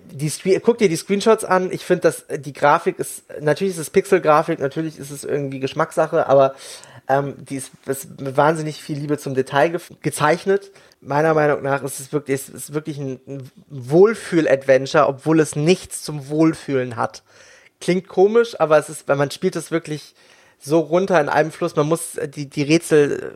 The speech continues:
stellen einen nie vor irgendwelche unschweren Herausforderungen. Klar, ab und zu sitzt man ein bisschen fest, aber hey, zur Not guckt man halt in eine Komplettlösung. Ähm,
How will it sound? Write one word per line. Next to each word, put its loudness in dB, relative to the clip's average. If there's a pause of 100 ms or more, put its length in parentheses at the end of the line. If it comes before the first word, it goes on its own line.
stellen 2
einen 0
nie -6
vor 4
irgendwelche 0
unschweren 0
Herausforderungen. 2
Klar, 2
ab -4
und -10
zu -16
sitzt -16
man -4
ein -12
bisschen -12
fest, -4
aber 0
hey, 0 (920)
zur 2
Not 4
guckt -2
man 0
halt 2
in -4
eine 0
Komplettlösung. -2 (560)
Ähm, 0